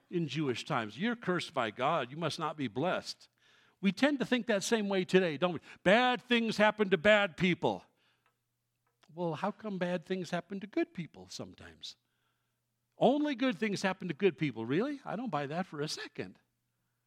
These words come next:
And yet we stigmatize that. "Oh, you had this happen to you. You must be under God's judgment. You must have deserved it. You must have caught covid 'cause you were not blameless or upright."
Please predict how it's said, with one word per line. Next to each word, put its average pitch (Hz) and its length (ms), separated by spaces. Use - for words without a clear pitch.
And 175 140
yet 180 160
we 180 100
stigmatize 170 1040
that. 156 220
"Oh, 190 420
you 170 220
had 175 300
this 185 200
happen 143 380
to 131 100
you. 131 260
You 113 140
must 113 260
be 123 140
under 139 200
God's 135 380
judgment. 139 540
You 180 160
must 190 300
have 202 120
deserved 220 640
it. 202 200
You 190 140
must 233 240
have 233 120
caught 220 280
covid 202 500
'cause 110 440
you 90 220
were 123 160
not 139 260
blameless 214 520
or 220 160
upright." 202 540